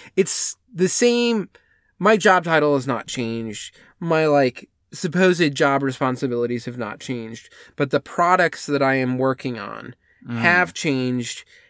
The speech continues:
Speaker 1: and because of that, just, like, what my day-to-day is like is different now.
Speaker 2: Uh-huh.
Speaker 1: Uh, so that has also been slightly destabilizing. Um, I think the stuff with Adderall has been good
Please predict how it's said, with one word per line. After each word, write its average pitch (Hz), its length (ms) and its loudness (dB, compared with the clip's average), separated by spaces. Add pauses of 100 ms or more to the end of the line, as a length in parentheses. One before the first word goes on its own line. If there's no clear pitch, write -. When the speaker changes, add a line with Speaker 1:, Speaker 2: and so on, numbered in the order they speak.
(140)
Speaker 1:
and 143 140 -2
because 160 400 0
of 160 140 2
that, 135 260 0
just, 139 260 -6
like, 117 240 -4
what 151 560 0 (580)
my 156 200 2
day-to-day 143 680 0
is 185 180 -2
like 202 300 0
is 127 180 -4
different 131 520 -2
now. - 120 -20 (400)
Speaker 2:
Uh-huh. 95 320 -6 (640)
Speaker 1:
Uh, 127 280 2
so 160 160 -2
that 165 120 6
has 160 140 4
also 139 380 2
been 123 480 -4 (400)
slightly 190 420 2
destabilizing. 131 1160 0 (560)
Um, 120 640 -2 (580)
I 160 120 0
think 151 240 -4
the 143 100 -2
stuff 147 260 2
with 131 160 -4
Adderall 139 560 2
has 123 160 -4
been 113 220 -2
good 165 480 2